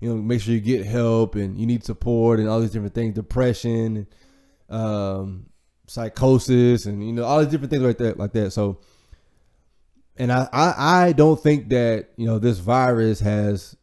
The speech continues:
is the sole contributor to that, but I think it has a lot to do with it because think about it. At the very beginning of this thing,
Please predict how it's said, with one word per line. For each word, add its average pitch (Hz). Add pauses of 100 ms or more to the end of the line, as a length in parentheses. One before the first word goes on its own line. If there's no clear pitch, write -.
(120)
is 110
the 101
sole 127
contributor 123
to 131
that, 123 (260)
but 127
I -
think 127
it 117
has 113
a 113
lot 117
to 110
do 120
with 107
it 101
because 107
think 143
about 110
it. - (1200)
At 135
the 117
very 160
beginning 165
of 131
this 120
thing, 117